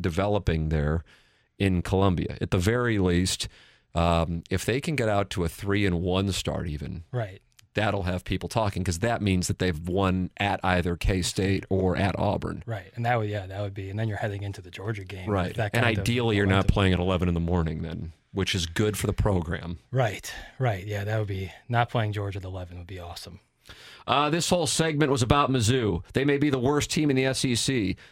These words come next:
Speaker 1: You'll still lose to Arkansas, Tennessee, and all the other middle blood teams. Missouri sucks.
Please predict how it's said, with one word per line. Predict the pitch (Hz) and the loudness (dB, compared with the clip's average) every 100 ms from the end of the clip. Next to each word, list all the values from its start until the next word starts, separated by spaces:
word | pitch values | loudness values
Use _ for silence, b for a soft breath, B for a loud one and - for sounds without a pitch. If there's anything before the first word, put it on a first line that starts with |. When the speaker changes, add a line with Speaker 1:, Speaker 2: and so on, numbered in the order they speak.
| B | B
Speaker 1:
You'll | 131 147 | -2 0
still | - 170 160 | 0 2 2
lose | 135 127 | 2 2
to | 123 | 2
Arkansas, | 135 139 131 135 | 2 0 0 0
Tennessee, | 127 151 139 123 143 | 2 2 2 2 2
and | 131 | 2
all | 139 127 | 2 2
the | 131 | 0
other | 127 | 0
middle | 110 113 107 | 0 0 2
blood | 107 98 - | 2 0 0
teams. | 113 101 101 - B | 0 2 0 -2 B
Missouri | 117 113 160 143 | 0 2 2 2
sucks. | - 160 123 113 - | 2 0 0 -2 -6